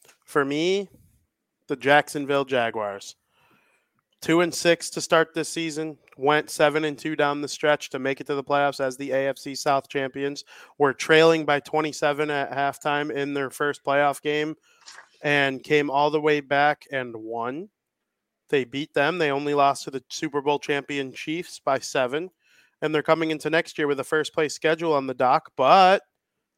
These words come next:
I do think there's a chance that with some smart moves made this offseason, the Jaguars will be one of the more exciting teams in the league. Um,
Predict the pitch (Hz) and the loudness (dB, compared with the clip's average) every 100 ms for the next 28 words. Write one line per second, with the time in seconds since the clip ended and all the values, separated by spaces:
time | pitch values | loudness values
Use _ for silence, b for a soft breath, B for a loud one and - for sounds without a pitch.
0 | - 139 120 143 160 156 - 151 165 - | -4 -4 -2 -6 -4 -6 0 0 0 -8
1 | - - 143 135 139 - 143 160 - 151 | -18 -6 -4 -2 -6 -6 -6 -6 -2 0
2 | 139 _ 143 - 135 123 - 135 139 147 | 0 _ -8 -6 -10 -12 -6 -2 -2 -2
3 | 147 131 139 143 139 135 139 131 - 160 | -6 -6 -4 -4 -6 -2 -2 -2 -4 -8
4 | 170 185 b b b 127 123 131 143 151 | -8 -10 b b b -10 0 2 4 2
5 | 147 127 139 143 143 143 143 135 143 147 | 0 0 -4 -4 -2 -2 -2 -4 -2 -2
6 | 135 - 135 131 135 - 135 147 160 156 | -2 -4 -2 -2 -4 -10 -8 -8 -8 -10
7 | - _ _ _ _ _ - 151 147 139 | -16 _ _ _ _ _ -2 -2 0 0
8 | 131 135 208 220 - _ _ _ _ _ | 0 -2 -4 -6 -18 _ _ _ _ _
9 | - 151 147 139 135 127 120 117 | -2 4 6 6 4 0 -8 -16